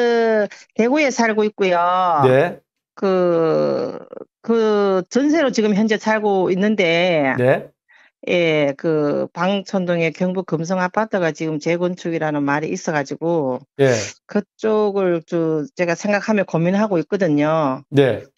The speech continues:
Speaker 1: 예, 그리고 이제 제가 이 고민을 하면서 혹시나 뭐 크게 의미가 없다면,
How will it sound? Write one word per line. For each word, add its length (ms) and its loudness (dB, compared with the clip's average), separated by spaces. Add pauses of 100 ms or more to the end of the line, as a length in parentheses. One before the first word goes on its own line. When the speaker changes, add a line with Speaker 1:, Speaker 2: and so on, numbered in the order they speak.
(180)
Speaker 1:
예, 220 0
그리고 600 0
이제 340 -2
제가 420 0 (420)
이 480 0
고민을 540 0
하면서 640 0
혹시나 460 0
뭐 200 0
크게 280 0
의미가 480 2
없다면, 1120 0